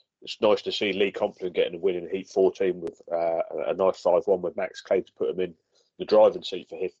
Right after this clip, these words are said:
Heat fifteen. But I think they'll be more encouraged with, uh,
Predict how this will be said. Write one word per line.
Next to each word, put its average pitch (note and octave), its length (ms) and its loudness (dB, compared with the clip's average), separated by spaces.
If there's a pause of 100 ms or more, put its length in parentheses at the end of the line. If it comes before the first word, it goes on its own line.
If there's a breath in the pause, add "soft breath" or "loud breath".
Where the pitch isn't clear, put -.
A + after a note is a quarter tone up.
Heat G2 200 -8
fifteen. G2+ 380 -4
But - 120 -2
I - 40 0
think D3 240 -10 (200)
they'll A#2 120 2
be B2+ 120 -6
more B2+ 220 4
encouraged A2 520 0
with, F2 220 -6 (160)
uh, F2 300 0